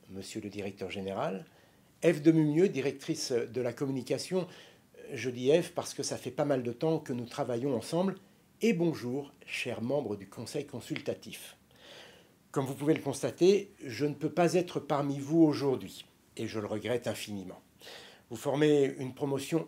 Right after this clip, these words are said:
exceptionnelle. Vous avez entre dix-huit et trente-cinq ans. Vous êtes jeune. Merci de m'avoir choisi comme parrain,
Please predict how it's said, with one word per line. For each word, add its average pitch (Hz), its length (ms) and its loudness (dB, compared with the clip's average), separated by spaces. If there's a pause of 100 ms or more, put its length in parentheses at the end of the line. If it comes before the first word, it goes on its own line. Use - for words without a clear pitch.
exceptionnelle. 110 1040 -2
Vous 98 180 -12
avez 120 340 2
entre 107 360 -6
dix-huit 117 480 -10
et 113 60 -6
trente-cinq 107 480 -8
ans. 156 200 -2 (500)
Vous 110 200 -8
êtes 104 160 -2
jeune. 95 320 -4 (800)
Merci 151 680 4
de 139 120 -2
m'avoir 127 340 0
choisi 135 380 -4
comme 117 220 -4
parrain, 139 400 -2